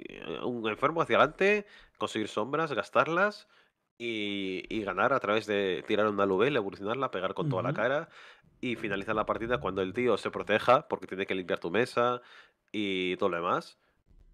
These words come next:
Speaker 1: Después de eso, pues, tú le cascas un atún encima y si sobrevive a todo el proceso, pues, después le tiras el, el dio-, Deus Ex Mechanicus. O sea,
Speaker 2: Ujú.
Speaker 1: es un mazo de daño enfermizo, eh, de gastar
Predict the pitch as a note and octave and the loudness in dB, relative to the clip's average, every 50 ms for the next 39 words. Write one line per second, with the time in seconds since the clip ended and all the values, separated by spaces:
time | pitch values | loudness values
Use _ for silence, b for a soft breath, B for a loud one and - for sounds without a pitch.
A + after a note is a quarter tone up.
0 | _ _ _ _ _ _ _ _ _ F#2 G#2 A#2 - - - A#2 A2 G#2 G#2+ - | _ _ _ _ _ _ _ _ _ -4 -4 -4 -4 -2 -2 -2 0 0 -2 0
1 | - D#3+ E3+ E3+ - G2 F#2+ E2 - - - A#2 A2 A2+ A2+ - G2+ - - A#2 | 0 -2 -2 -2 -4 -6 -4 -4 -6 -6 -4 -2 -2 0 0 0 -2 -2 -2 -4
2 | - - A2 - G#2+ G2+ - - - - B2 A#2+ A#2+ A2+ A2 G#2 - B2 A#2+ C#3 | -4 -4 -6 -10 -10 -6 -4 -4 0 0 0 0 2 0 -2 0 0 -2 0 0
3 | D3+ F#3 - b b b b b b b b A2 B2+ B2 A2+ F#2+ A#2 A2+ G#2+ G2+ | -2 -4 -4 b b b b b b b b -4 -2 -2 -2 0 0 0 2 2
4 | A#2+ B2+ C#3+ B2+ G2 F2 - - A#2 A#2 A2+ - A#2 G#2+ A#2+ A#2+ - - D3+ D3 | 0 0 0 0 -2 -2 0 2 2 2 2 2 -2 -2 -2 -2 -2 -2 -4 -4
5 | - - G#2+ G2 - G2 F#2+ - - G#2+ G#2 G2+ - A2+ G#2 G2+ - A2 G2 F#2+ | -4 -6 -6 -6 -4 -6 -8 -6 -2 -2 -2 0 0 2 0 0 0 0 -2 -2
6 | F2+ F2 E2+ D2+ C#2+ - _ - - G2 F#2+ F#2+ F#2 G2 G#2+ G2 A#1 - G#2 A2+ | -2 -2 -4 -6 -8 -12 _ -8 -8 -6 -6 -6 -4 -2 -2 -2 -2 0 0 0
7 | G2+ - G#2 F2+ F#2 F2+ F#2 - G#2 G#2 G2 - - - - - - - _ - | 0 -2 -4 -8 -8 -6 -4 -2 -2 -2 -4 -6 -12 -14 -20 -20 -20 -20 _ -12
8 | - G#2 G2 F2+ F2+ F2 G#2+ A#2+ A#2 A2+ A2 G#2 G#2+ B B C#3+ B2+ C3+ C3+ - | -8 -4 -2 -2 0 0 -2 -4 -6 -10 -14 -16 -18 B B -14 -14 -14 -12 -8
9 | - C3 B2 A2+ A2 A#2 A#2+ A#2+ - C3 A#2+ A2+ A2 F#2+ F2+ - G2 G#2+ A2+ A#2 | -6 -4 -4 0 2 2 2 2 2 0 0 0 -2 -2 0 2 2 2 2 0
10 | A#2 A#2 A2 G2+ - - G#2+ G#2 F#2 F#2 F#2+ G2+ - - - C3+ C#3+ - B B | 0 0 -2 -2 -6 -6 -4 -4 -4 -4 -6 -6 -6 -6 -6 -6 -6 -6 B B
11 | B B B B B B B _ - G#2 G2+ G2 F#2+ F2+ F2 F2+ G2 F#2 F#2+ F2+ | B B B B B B B _ -4 -2 -2 0 -2 -2 0 0 0 2 2 2
12 | - - A2+ A2 A2+ G2+ - - | 2 4 4 4 4 4 0 -4